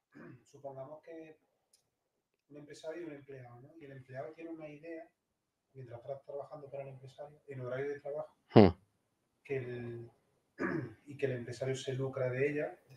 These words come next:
Speaker 1: y se aprovecha de ella.
Speaker 2: Hmm.
Speaker 1: Si ninguno de los dos la ha registrado, ni la ha patentado, ni nada de eso,
Speaker 2: Le pertenece a la empresa.
Speaker 1: a la empresa, porque estaba haciéndolo dentro de su horario de
Speaker 2: Hmm.
Speaker 1: trabajo.
Speaker 2: Lo que pasa es que ahí no, no es objeto de secreto,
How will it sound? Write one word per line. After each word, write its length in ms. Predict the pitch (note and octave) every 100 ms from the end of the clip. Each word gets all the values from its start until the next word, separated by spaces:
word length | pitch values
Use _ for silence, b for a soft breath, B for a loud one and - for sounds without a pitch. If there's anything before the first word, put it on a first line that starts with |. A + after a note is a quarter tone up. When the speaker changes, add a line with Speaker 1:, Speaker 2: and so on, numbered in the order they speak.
| -
Speaker 1:
y 60 | C3+
se 100 | B2+
aprovecha 400 | A#2+ A#2+ A#2+ B2+
de 160 | A#2+ A#2+
ella. 140 | A2+ - -
Speaker 2:
Hmm. 200 | G#2+ E2+ - _ - - _ _ _ -
Speaker 1:
Si 360 | - - C#3
ninguno 320 | C3+ C3 D3 E3+
de 100 | E3+
los 140 | D#3+
dos 120 | E3
la 80 | D3+
ha 60 | C3+
registrado, 480 | - C3+ - D3+
ni 80 | D3
la 100 | C#3
ha 40 | C#3
patentado, 540 | C#3 C3 A#2+ C#3 C#3
ni 80 | C3
nada 220 | C3+ C3
de 100 | C3+
eso, 320 | C#3 - - - - -
Speaker 2:
Le 120 | G#2+
pertenece 440 | G#2+ G2 G#2 G#2+
a 20 |
la 80 | A#2
empresa. 360 | G#2 A2+ B2 C#3 b b -
Speaker 1:
a 80 | -
la 60 | C3
empresa, 380 | A#2+ C3+ C3 -
porque 240 | - C3+ C3+
estaba 280 | - C#3 C#3+
haciéndolo 360 | D3+ D3 D#3
dentro 320 | C#3+ C#3+ - C#3
de 80 |
su 420 | C3 C3 B2+ - -
horario 220 | B2+ B2+
de 60 | A2+
Speaker 2:
Hmm. 120 | -
Speaker 1:
trabajo. 220 | - -
Speaker 2:
Lo 100 | -
que 80 | G2+
pasa 180 | G#2 A2+
es 40 | -
que 100 | A2
ahí 100 | G#2
no, 140 | A#2
no 240 | - G#2+ A2
es 60 |
objeto 320 | A2 - A2+ A2+
de 60 |
secreto, 420 | G#2 G#2 C#3 -